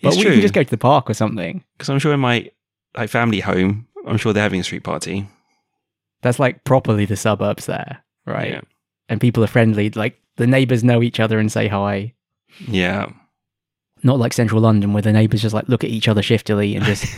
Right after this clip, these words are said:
Speaker 2: <laughs> And judge you, I think.
Speaker 1: <laughs> And judge you. Okay, fine. Are you, are you a monarchist?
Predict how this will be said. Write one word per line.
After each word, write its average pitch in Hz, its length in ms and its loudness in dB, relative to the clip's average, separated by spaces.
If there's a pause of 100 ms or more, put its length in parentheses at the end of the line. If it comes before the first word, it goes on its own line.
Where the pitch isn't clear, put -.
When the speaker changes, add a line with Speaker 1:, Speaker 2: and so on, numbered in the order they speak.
(160)
Speaker 2:
<laughs> 135 160 -4
And 107 180 0
judge 143 360 0
you, 87 180 -2
I 104 100 -2
think. 92 540 -4 (520)
Speaker 1:
<laughs> - 540 -10
And 165 140 6
judge 131 360 2
you. 120 80 -4
Okay, 117 320 0
fine. - 280 -12 (2500)
Are 143 60 4
you, 147 280 6
are 147 60 4
you 147 300 6
a 151 40 6
monarchist? 156 800 0